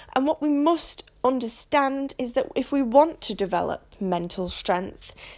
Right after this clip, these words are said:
that we shouldn't be comparing ourselves, shouldn't be comparing ourselves to these unrealistic standards and expectations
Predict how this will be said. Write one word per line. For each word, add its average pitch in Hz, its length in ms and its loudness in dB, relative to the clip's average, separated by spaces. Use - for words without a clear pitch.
that 262 180 4
we 285 140 2
shouldn't 349 380 -2
be 247 80 -4
comparing - 580 -4
ourselves, - 560 -6
shouldn't 381 400 0
be 359 80 -2
comparing 269 720 0
ourselves 214 500 -2
to - 160 -10
these 226 380 -4
unrealistic 285 800 -2
standards 190 760 -2
and 190 220 -2
expectations 175 1120 -4